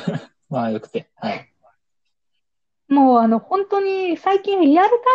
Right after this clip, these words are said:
Speaker 2: イムで何かを見たりすることが減ってるんだけど、
Speaker 1: うん。
Speaker 2: リアルタイムで絶対に見たくて。
Speaker 1: へえ。
Speaker 2: うちもうね、すんごい、あの、お風呂とかさ、
Speaker 1: うん。
Speaker 2: 入-、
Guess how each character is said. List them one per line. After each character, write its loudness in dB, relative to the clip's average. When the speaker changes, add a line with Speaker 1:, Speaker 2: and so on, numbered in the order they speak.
Speaker 2:
イ 2
ム 2
で 4
何 0
か 2
を 2
見 0
た 0
り -4
す -12
る -4
こ -10
と -6
が -10
減 -2
っ -12
て -4
る 4
ん 2
だ -2
け -4
ど、 -2
Speaker 1:
う 0
ん。 2
Speaker 2:
リ 2
ア 4
ル 2
タ 2
イ 0
ム 2
で 0
絶 -16
対 0
に 0
見 0
た 0
く -18
て。 -6
Speaker 1:
へ 2
え。 -10
Speaker 2:
う -4
ち 4
も 6
う 4
ね、 0
す 0
ん 6
ご 4
い、 2
あ -2
の、 0
お 2
風 2
呂 4
と -6
か -6
さ、 -8
Speaker 1:
う 0
ん。 -2
Speaker 2:
入-、 0